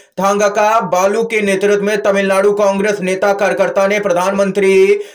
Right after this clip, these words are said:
मोदी की चेन्नई यात्रा के खिलाफ में यहां पर विरोध प्रदर्शन किया है। प्रदर्शनकारियों ने काले झंडे भी यहां पर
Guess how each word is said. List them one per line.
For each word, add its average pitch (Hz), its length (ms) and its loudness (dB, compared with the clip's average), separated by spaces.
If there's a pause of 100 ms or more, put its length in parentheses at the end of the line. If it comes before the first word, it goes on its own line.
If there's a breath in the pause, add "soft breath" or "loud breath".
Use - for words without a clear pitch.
(160 loud breath)
मोदी 226 380 -2
की 254 140 -4
चेन्नई 208 400 -2
यात्रा 208 400 -2
के 208 140 -2
खिलाफ 185 380 0
में 196 100 -2
यहां 190 220 0
पर 196 180 0
विरोध 190 320 0
प्रदर्शन 175 460 0
किया 196 240 0
है। 190 400 2 (260 loud breath)
प्रदर्शनकारियों 202 920 2
ने 214 140 0
काले 185 420 2
झंडे 180 400 0
भी 190 160 -2
यहां 175 260 0
पर 190 300 2